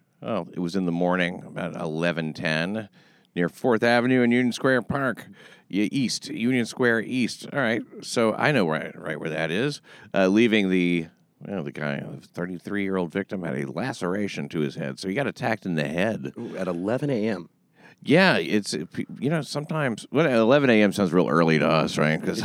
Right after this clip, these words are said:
Speaker 2: It,
Speaker 1: <laughs>
Speaker 2: um,
Speaker 1: that's, that's, that's midday for some people.
Speaker 2: <laughs>
Speaker 1: They're like, "Oh, yeah, that's, that's, uh, it takes a little time to build up the frustration of a day." I, I wonder wh-, eh, eh,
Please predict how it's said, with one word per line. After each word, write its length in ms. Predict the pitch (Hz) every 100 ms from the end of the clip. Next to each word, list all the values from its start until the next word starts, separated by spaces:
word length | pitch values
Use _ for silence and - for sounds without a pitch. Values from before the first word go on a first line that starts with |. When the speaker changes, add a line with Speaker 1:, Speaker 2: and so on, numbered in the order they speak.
| -
Speaker 2:
It, 200 | 131 -
Speaker 1:
<laughs> 80 | 156
Speaker 2:
um, 160 | 104 107
Speaker 1:
that's, 260 | 127 -
that's, 200 | - 143
that's 280 | 113 123 127
midday 500 | 113 113 92 104 104
for 160 | 98 90
some 200 | 92 98
people. 400 | 92 78 82 - - 135
Speaker 2:
<laughs> 180 | 127
Speaker 1:
They're 100 | -
like, 240 | 73 82 -
"Oh, 160 | 101
yeah, 200 | 78 117
that's, 200 | 85 98
that's, 360 | - 101 107 -
uh, 260 | 98 87 -
it 100 | 87
takes 220 | - 156
a 40 | 165
little 200 | 135 - _ -
time 380 | - 120 117
to 60 | 95
build 240 | 87 98
up 120 | 95 -
the 80 |
frustration 600 | 98 92 82 - 82 80 85
of 100 | 76
a 60 |
day." 300 | 73 80 80 -
I, 140 | 110
I 100 | 110
wonder 260 | 117 147 135
wh-, 120 | -
eh, 120 | 101 -
eh, 220 | -